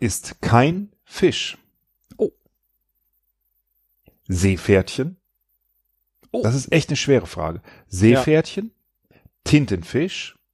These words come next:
Speaker 1: Walhai, Neunauge.
Speaker 2: Das Neunauge ist ein Fisch, darüber habe ich nämlich schon mal ein Referat gehalten in der Grundschule
Speaker 1: Ah.
Speaker 2: oder im fünften Schuljahr
Speaker 1: Ah.
Speaker 2: oder so. So.
Speaker 1: <laughs>
Speaker 2: Ich als alter Fischexperte.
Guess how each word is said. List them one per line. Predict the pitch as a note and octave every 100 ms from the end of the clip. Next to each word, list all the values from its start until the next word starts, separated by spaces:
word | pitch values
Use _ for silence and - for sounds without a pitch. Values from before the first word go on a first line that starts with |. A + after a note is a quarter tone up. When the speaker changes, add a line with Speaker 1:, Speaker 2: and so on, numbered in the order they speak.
| _ _ _ _ _ _
Speaker 1:
Walhai, | - F2 G#2+ C#3+ B2 E2+ D#2 E2 F2+ D3+ F#3 _ _ _ _
Neunauge. | A#2+ B2 C3 B2 D#2 F2+ E2+ E2 - _ _ _ _ _ _ - - _ - - - - - _ _ - - - -
Speaker 2:
Das | F#3+
Neunauge | F3+ G3 D#4 C#4+ C#4+ C#4
ist | B3+ -
ein | G#3+
Fisch, | - C#4
darüber | - F#3+ F3+
habe | G3
ich | G#3
nämlich | G3
schon | -
mal | G3+
ein | E3+
Referat | D#3+ E3+ D3+ D3 D#3+
gehalten | E3+ D#3 D#3+ E3
in |
der | C#3+
Grundschule | C3+ D3+ D#3 - A#2 A#2
Speaker 1:
Ah. | B3 C3+
Speaker 2:
oder | C3+
im | G2+
fünften | A2+ C3+ -
Schuljahr | B2+ C3 A#3+ F#3
Speaker 1:
Ah. |
Speaker 2:
oder | F2+ - - - _ _ _ - - G#3+
so. | C3+
So. |
Speaker 1:
<laughs> | C3 - _ _ _ _ _ _ - - C#3+
Speaker 2:
Ich | E3 C#3
als | C3+
alter | B2 C3+
Fischexperte. | - C#3+ A2 - - G2 G#2